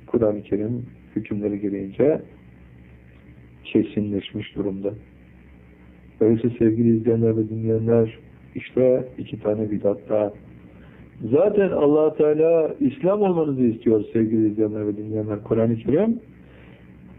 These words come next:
"Allah'ın indinde İslam'dan başka bir din yoktur." diyor.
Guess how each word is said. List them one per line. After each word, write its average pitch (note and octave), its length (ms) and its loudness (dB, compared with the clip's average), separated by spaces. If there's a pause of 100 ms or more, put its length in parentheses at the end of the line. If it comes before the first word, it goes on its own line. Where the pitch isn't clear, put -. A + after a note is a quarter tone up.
(1500)
"Allah'ın C3 440 4
indinde C#3+ 760 2
İslam'dan C3+ 420 0
başka B2+ 300 2
bir A#2+ 160 2
din B2 160 0
yoktur." D3 440 0
diyor. A#2 260 2